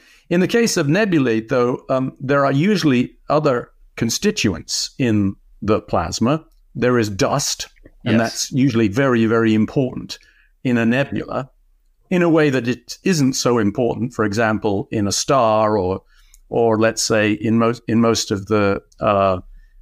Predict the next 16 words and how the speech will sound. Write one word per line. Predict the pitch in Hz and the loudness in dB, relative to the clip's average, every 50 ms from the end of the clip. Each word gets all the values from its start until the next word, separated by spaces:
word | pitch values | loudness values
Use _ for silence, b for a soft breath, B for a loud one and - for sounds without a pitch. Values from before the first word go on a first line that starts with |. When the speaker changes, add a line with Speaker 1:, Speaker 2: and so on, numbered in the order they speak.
| - - | -14 -8
Speaker 1:
uh, | - 110 107 - - - | -6 -6 -6 -6 -6 -6
space | - - - - 143 135 135 117 - - - - - - | -6 -6 -4 0 0 2 2 2 0 -2 -4 -6 -6 -2
weather | 110 113 117 113 101 104 98 98 | 0 2 2 2 2 2 0 0
that's | 98 92 107 110 - _ _ - - | 0 0 -2 -4 -4 _ _ -14 -8
going | - - 127 110 113 113 107 | -4 0 0 2 2 2 2
on | 110 104 104 98 98 | 2 2 2 0 0
around | 101 98 101 104 101 98 95 | 0 0 0 0 0 0 -2
the | 90 98 104 113 | -2 0 0 0
Earth. | 107 - - - _ _ | 0 -2 -6 -12 _ _
So, | - - - 151 135 123 120 120 - - _ _ _ _ _ _ _ _ - | -10 -6 -2 0 2 2 0 -2 -4 -10 _ _ _ _ _ _ _ _ -6
um, | 131 123 117 117 113 113 113 113 _ _ _ _ | -2 0 0 2 0 0 -2 -4 _ _ _ _
it, | - - - - - 139 143 143 - | -20 -20 -20 -12 -6 -6 -6 -6 -4
it's, | - 139 135 - - 190 - | -4 -4 -4 -4 -6 -6 -4
it, | 147 143 147 - | -4 -6 -4 -4
it's | - 147 - | -4 -4 -2
not, | 170 170 165 165 | 0 0 0 0